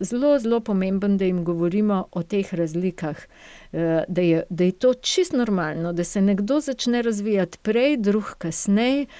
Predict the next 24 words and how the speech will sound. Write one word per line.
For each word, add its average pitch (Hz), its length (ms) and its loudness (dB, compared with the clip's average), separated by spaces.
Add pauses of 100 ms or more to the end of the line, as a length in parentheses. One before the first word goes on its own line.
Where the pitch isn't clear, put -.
(320)
eh, 196 500 2
da 185 220 0
to, 247 640 4
eh, 185 1200 -4
sledi 233 480 2
nekemu 262 440 2
zaporedju 214 760 2
in 196 160 2
da 175 60 0
je 190 100 2
to 226 200 0
normalno 202 840 2
in 190 240 0
da 175 100 -2
to 202 440 -2
ni 190 180 2
nič 175 260 -6
narobe. 160 460 -2
Zato 165 400 -2
rabijo 190 520 0
eno 160 260 -4
jasno 196 540 -2
besedo, 165 600 -2 (420)
eh, 151 460 -2